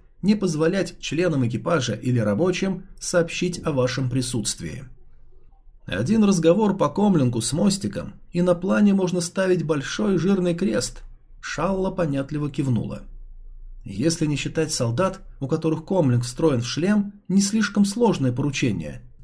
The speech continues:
а штурмовиков можно вывести из строя. Девушка опять осмотрелась, остановила взгляд на женщине. Если сменить рабочий комбинезон на одежку поинтереснее, причесать и накрасить,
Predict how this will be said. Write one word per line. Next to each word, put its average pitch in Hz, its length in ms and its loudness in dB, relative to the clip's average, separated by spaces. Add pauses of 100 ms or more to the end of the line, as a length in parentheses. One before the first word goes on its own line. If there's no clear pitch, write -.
а 123 120 -2
штурмовиков 151 720 0
можно 165 300 2
вывести 202 420 2
из 175 120 0
строя. 151 560 0 (1400)
Девушка 190 540 2
опять 175 240 -2
осмотрелась, 165 760 -2 (240)
остановила 131 560 0
взгляд 147 380 -4
на 147 140 -2
женщине. 85 580 -4 (680)
Если 139 400 -6
сменить 123 400 -2
рабочий 127 420 -2
комбинезон 107 760 0 (100)
на 104 140 -2
одежку 131 420 0
поинтереснее, 101 800 -2
причесать 131 520 0
и - 40 0
накрасить, 127 600 0